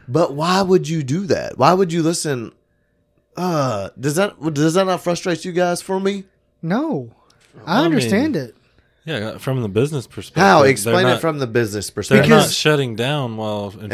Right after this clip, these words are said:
Speaker 1: I
Speaker 3: enforcing
Speaker 1: worth more,
Speaker 3: masks,
Speaker 1: am,
Speaker 3: but
Speaker 1: am I
Speaker 2: If
Speaker 1: worth more to you dead than alive?
Speaker 3: No, you're, they're,
Speaker 2: You're
Speaker 3: you're worth more to them when you're at work.
Speaker 1: Yeah, but if I die on the way there,
Speaker 3: Then they'll find a replacement, but
Speaker 1: yeah,
Speaker 3: they'll
Speaker 1: but
Speaker 3: still
Speaker 1: Tyler's
Speaker 3: be open.
Speaker 1: not gonna be able to cover my shift.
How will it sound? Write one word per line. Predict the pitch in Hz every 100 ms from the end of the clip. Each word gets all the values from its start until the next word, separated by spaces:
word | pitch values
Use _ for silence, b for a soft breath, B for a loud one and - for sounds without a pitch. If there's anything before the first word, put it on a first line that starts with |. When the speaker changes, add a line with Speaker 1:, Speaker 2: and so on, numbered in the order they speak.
| 120
Speaker 1:
I | 151
Speaker 3:
enforcing | 143
Speaker 1:
worth | 151 104
more, | 113
Speaker 3:
masks, | 127 104 - - - -
Speaker 1:
am, | 98
Speaker 3:
but | 92 82 _ _ - 147
Speaker 1:
am | 151
I |
Speaker 2:
If | 143
Speaker 1:
worth | 156 147
more | 143 143
to | 143
you | 151
dead | 135 143
than | 143 135
alive? | 139 147 156 156 _ _ _ _ _ -
Speaker 3:
No, | 123 139
you're, | 107 95 95 - - _ _ _
they're, | 104 127 120 107 _ _ -
Speaker 2:
You're | 160
Speaker 3:
you're | 127 131
worth | 139 139 -
more | 120 127 127
to | 117
them | 123 117 110 107
when | 113
you're | 107
at | 113 90
work. | 107 95 73 _ _ _ _ _ _ _ _
Speaker 1:
Yeah, | 196 143
but | 120 117
if |
I | 123
die | 127 131 165 170
on | 120
the | 110
way | 110 113
there, | 113 185 165 156 - _ -
Speaker 3:
Then | 113
they'll | 127
find | - 143 139
a |
replacement, | 123 156 165 - 92
but | 92
Speaker 1:
yeah, | 135 151
Speaker 3:
they'll | 143
Speaker 1:
but |
Speaker 3:
still | 143
Speaker 1:
Tyler's | 135 165 - 139
Speaker 3:
be | 107
open. |
Speaker 1:
not | 110 113
gonna | 113
be | 110
able | 110 107
to | 101
cover | 117 104 101
my | 95
shift. | - 104 101 139 -